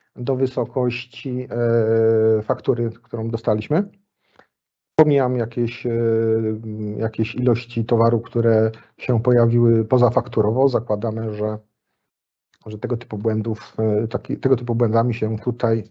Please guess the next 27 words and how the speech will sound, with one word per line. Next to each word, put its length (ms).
nieścisłościami 680
nie 120
będziemy 520
zajmowali. 580
Więc, 340
e, 160
wróćmy 340
do 100
naszego 300
interfejsu. 600
Oczywiście 420
wybieramy 440
sobie, 360
mamy 240
możliwość 500
wybrania, 680
e, 320
zakresu, 720
za 120
który 280
chcemy, 520
za 200
który 280
chcemy, 500
mm, 880
obserwować 600
zjawiska. 560